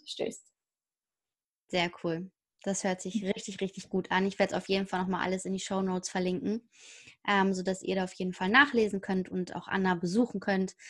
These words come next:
Speaker 2: ähm, und schauen könnt, was sie so macht, wie sie so ihr Leben gestaltet. Finde ich einfach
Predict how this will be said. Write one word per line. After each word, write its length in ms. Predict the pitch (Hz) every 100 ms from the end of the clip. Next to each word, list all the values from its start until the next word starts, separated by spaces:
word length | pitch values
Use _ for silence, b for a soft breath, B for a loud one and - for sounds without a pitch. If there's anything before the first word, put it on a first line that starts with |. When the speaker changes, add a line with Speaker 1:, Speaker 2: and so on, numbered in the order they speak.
| B B B -
Speaker 2:
ähm, 440 | 196 185 190 185 -
und 140 | 190
schauen 300 | - 190 190
könnt, 440 | - 185 180 - -
was 180 | 403 -
sie 100 | 240
so 100 | 196
macht, 340 | 196 208 -
wie 120 | 214 202
sie 120 | 208
so 80 | 185
ihr 140 | 190
Leben 300 | 190 202 196
gestaltet. 680 | 180 - 175 175 190 196 - B B B _
Finde 220 | - 196
ich 80 | 185
einfach 340 | 190 190 190